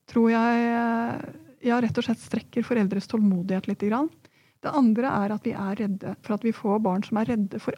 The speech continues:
alt mulig, og som ikke tør. Eh, og vi t-, tror kanskje at det er det vi ser, men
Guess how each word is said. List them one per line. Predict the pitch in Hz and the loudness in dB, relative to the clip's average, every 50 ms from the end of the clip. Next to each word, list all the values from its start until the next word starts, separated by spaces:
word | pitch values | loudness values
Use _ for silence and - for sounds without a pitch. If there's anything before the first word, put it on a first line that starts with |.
| - | -6
alt | - 208 214 - - - | -4 -6 -6 -6 -4 2
mulig, | 240 240 240 226 202 185 180 185 202 233 247 - | 4 6 6 6 4 2 0 0 0 -2 -4 -4
og | - | -2
som | - 240 | -2 -2
ikke | 240 233 - 247 - | -2 -2 -4 -10 -10
tør. | - - 277 311 - 233 - - - - _ _ _ _ _ _ _ _ _ _ _ _ _ _ _ _ _ - | -4 -4 -2 -2 -2 -4 -6 -8 -14 -18 _ _ _ _ _ _ _ _ _ _ _ _ _ _ _ _ _ -6
Eh, | 214 214 214 214 220 220 220 226 226 226 226 226 226 233 233 254 349 - _ _ _ _ - 233 | -2 0 0 2 2 2 2 0 0 0 0 0 0 -2 -4 -6 -10 -14 _ _ _ _ 2 4
og | 233 233 240 247 - - - _ _ _ 233 | 6 6 6 4 2 0 -6 _ _ _ -6
vi | 233 254 | -6 -6
t-, | 254 - - - - | -6 -8 -16 -16 -14
tror | - - - 220 202 233 285 285 - | -14 -4 0 0 2 2 0 -2 -4
kanskje | - - 277 233 247 - - - 214 | -2 2 4 4 4 2 0 -4 -4
at | - - | -2 0
det | 226 226 | 0 2
er | 202 | 2
det | 208 202 202 233 254 | 2 0 0 -2 -4
vi | |
ser, | - - 247 254 285 285 - - - - - | -2 -2 0 0 0 0 -2 -4 -6 -2 2
men | 220 226 | 2 2